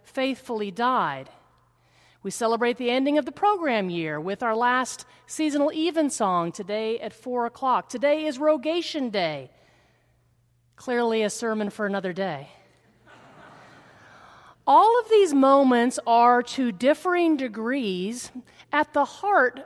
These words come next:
of our Christian lives, at the heart of our understanding of the kingdom of God. They are occasions where we often invest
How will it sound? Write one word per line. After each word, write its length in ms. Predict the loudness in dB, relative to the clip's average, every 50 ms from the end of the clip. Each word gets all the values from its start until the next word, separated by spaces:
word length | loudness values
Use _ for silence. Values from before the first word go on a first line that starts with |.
| -6
of 140 | -4 -2 0
our 160 | 2 0 0
Christian 560 | -2 -4 -4 -4 -4 -4 -6 -6 -4 -2 0 2
lives, 600 | 2 2 2 2 2 0 -4 -6 -8 -10 -14 -18 -20 -14 -6 -4
at 160 | -4 -2 0
the 120 | 0 0
heart 460 | 0 -2 -4 -2 0 0 0 0 -2 -4
of 160 | -4 -2 0
our 380 | 2 2 2 4 2 2 2 2
understanding 1160 | 0 0 0 0 -2 -6 -8 -8 -4 -2 0 0 0 0 0 -2 -2 -2 -2 -2 -4 -4 -6 -10 _ _ _ -20 -8 -2
of 220 | -2 -2 0 -2
the 80 | -4 -8
kingdom 640 | -8 -8 -10 -6 -4 -2 -2 0 0 0 2 2 0
of 180 | -2 -4 -4
God. 480 | -2 0 0 2 2 0 -2 -4 -8 -12 -16 -20 -20 -20 -8 -2
They 120 | 0 2
are 240 | 4 6 6 6 6
occasions 720 | 4 2 -2 -6 -8 -4 -2 -2 -2 0 0 -2 0 -2 0
where 300 | 0 0 2 2 2 0
we 160 | 0 -2 -2 0
often 380 | 2 2 2 2 0 -4 -4 -4 -2 -2
invest 600 | -4 -4 -2 -2 -2 0 0 -2 -4 -8 -14 -18